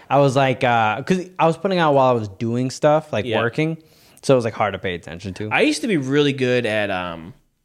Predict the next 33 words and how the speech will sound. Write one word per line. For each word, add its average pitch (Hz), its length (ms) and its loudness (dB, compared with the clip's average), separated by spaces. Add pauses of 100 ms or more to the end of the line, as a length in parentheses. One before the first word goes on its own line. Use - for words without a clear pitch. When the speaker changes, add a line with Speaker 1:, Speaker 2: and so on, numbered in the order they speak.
(320)
Speaker 2:
doing, 123 180 -6
like, 107 180 -6
marathon 113 760 -6
listening 127 600 -8 (420)
to 120 80 -2
Speaker 1:
Yeah. 117 140 2
Speaker 2:
things. 143 200 -2
Like, 113 140 -4
I 113 80 -2
would 123 160 -4
listen 120 260 -6
to 110 60 -6
things 110 260 -8
for, 98 140 -10
like, 90 120 -8
four 110 320 -6
hours, 104 600 -6 (460)
like, 101 120 -12
different 95 240 -10
podcasts, 92 360 -6
Speaker 1:
Yeah, 147 80 2
yeah, 95 200 -4
Speaker 2:
different, 90 320 -8
Speaker 1:
yeah. 80 320 -10
Speaker 2:
um, 73 180 -20 (480)
speeches, 95 800 -10
lectures, 92 680 -10
things 98 200 -16
like 85 160 -16
that. 82 180 -10
Speaker 1:
Right. 90 240 -2 (340)
Speaker 2:
But 120 160 -4
I 170 260 -4